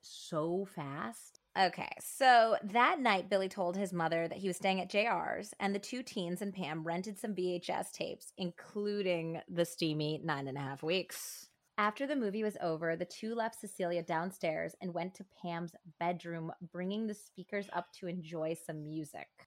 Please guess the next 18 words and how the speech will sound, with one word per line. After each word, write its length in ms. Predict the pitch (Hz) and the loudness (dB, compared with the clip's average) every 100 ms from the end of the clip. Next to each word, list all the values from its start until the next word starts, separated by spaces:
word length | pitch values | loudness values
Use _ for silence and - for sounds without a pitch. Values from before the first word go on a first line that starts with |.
| _ _ | _ _
Pam 320 | - 226 233 | -2 2 2
changed 380 | 240 269 247 240 | 2 0 0 0
into 200 | 226 208 | -2 -2
turquoise 640 | - - 233 226 262 262 262 | -10 -4 -4 0 2 4 4
and 160 | 240 | 2
white 240 | 202 185 175 | 0 0 0
lingerie 920 | 170 175 180 185 170 147 143 160 170 - | -2 0 2 0 -2 -4 0 2 0 -2
and 120 | 208 | -6
performed 480 | 208 202 208 202 196 | -6 -6 -2 0 -2
a 40 | 202 | -6
striptease 880 | 190 - 240 233 - 190 175 180 | -10 -4 -4 -4 -4 0 0 0
to 400 | - 214 196 202 196 | -4 0 0 0 -2
who 300 | 233 277 302 311 | -2 0 0 2
other 340 | 269 262 214 | 2 4 2
than 460 | 214 170 165 175 196 - | 2 2 2 0 -4 -6
Van 440 | 156 165 208 233 | 0 2 4 2
Halen's 680 | 214 240 285 190 165 180 190 - | 2 2 2 2 0 -2 -6 -8
Black 480 | 170 165 156 185 | -4 -2 0 0